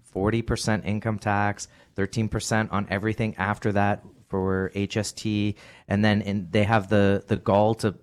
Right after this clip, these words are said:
m-, make inflation somehow environmental fault.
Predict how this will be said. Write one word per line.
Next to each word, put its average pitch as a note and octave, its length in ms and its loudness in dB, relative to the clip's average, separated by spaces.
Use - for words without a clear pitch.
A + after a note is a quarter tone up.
m-, G#2+ 160 -6
make G#2+ 240 0
inflation G#2 580 -4
somehow G2 560 -2
environmental G#2 800 4
fault. - 460 0